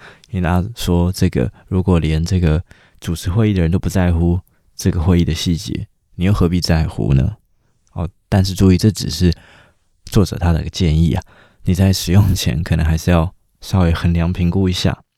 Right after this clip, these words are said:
再来就是我们常见的这个放空追剧、滑手机嘛，因为我了解说现代人真的很难完全去割舍放空追剧这样子的兴趣。那比如说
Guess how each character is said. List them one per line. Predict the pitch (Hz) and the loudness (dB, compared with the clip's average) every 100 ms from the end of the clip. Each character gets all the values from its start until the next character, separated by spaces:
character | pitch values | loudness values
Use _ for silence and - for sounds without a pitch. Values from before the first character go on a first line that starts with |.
| _ _ | _ _
再 | 147 | -2
来 | 104 | 0
就 | 95 | 0
是 | 95 101 | -2 -2
我 | 87 | -2
们 | 82 | -2
常 | - 85 | -4 -4
见 | 98 95 | 0 0
的 | 76 | 0
这 | 90 | 0
个 | |
放 | 90 101 87 | 0 0 0
空 | 87 87 | 0 0
追 | 87 85 | 0 -2
剧、 | - 80 | 0 -2
滑 | - - | 0 -2
手 | - - | 0 -2
机 | - - 69 | -4 -2 -2
嘛， | - - - - - | -2 -14 -20 -20 -2
因 | 101 | 0
为 | 92 - - | 0 -2 -6
我 | - | -2
了 | 80 90 | 0 0
解 | 85 | -2
说 | 85 95 | -2 0
现 | - 95 | 2 4
代 | 90 | 4
人 | 76 | 4
真 | 78 90 | 2 2
的 | |
很 | 95 - 76 | 2 0 -2
难 | - 58 69 | -2 -2 0
完 | 80 | 0
全 | 92 82 | 0 0
去 | 90 | -2
割 | 90 85 95 | 0 4 6
舍 | - - - - - _ | 4 0 -4 -12 -20 _
放 | - 92 | 0 2
空 | 82 82 80 95 | 2 2 2 2
追 | 82 82 | 2 2
剧 | 90 76 - _ _ _ | 0 -6 -6 _ _ _
这 | - | 0
样 | 85 | 2
子 | 78 - | 2 -2
的 | |
兴 | - - - | -2 -2 -4
趣。 | - - - _ _ _ _ | -8 -10 -10 _ _ _ _
那 | 104 | -2
比 | 87 | 2
如 | 71 | 2
说 | 87 - 92 92 | 2 2 2 2